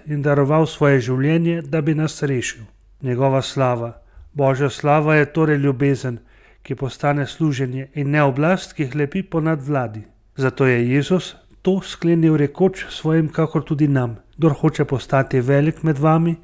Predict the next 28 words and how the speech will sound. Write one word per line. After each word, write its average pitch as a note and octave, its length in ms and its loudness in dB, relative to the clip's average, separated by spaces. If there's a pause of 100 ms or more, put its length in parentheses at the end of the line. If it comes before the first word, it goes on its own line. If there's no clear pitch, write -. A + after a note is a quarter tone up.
naj D#3 140 2
bo D3+ 140 4
vaš D3+ 200 2
strežnik. A#2+ 680 -4 (200)
Da D3 100 0
bi C#3 120 0
postali D3 520 2
veliki, C#3+ 520 0 (340)
morate D#3+ 460 2
hoditi E3+ 440 -2
po D#3+ 140 -2
poti E3+ 340 -4
služenja, A#2+ 600 -4 (320)
služiti F#3 640 0
drugim." B2+ 460 -4 (540)
Smo D#3+ 600 -2
pred D3 180 2
dvema D3+ 320 2
različnima D#3+ 640 0
logikama. A#2+ 760 -2 (420)
Učenci D3+ 600 0 (240)
hočejo D3+ 360 2
potopiti E3 720 -4 (260)
in C#3 180 -6
Jezus E3+ 480 2 (200)
se - 240 -2
hoče - 380 -6
potopiti. - 720 -10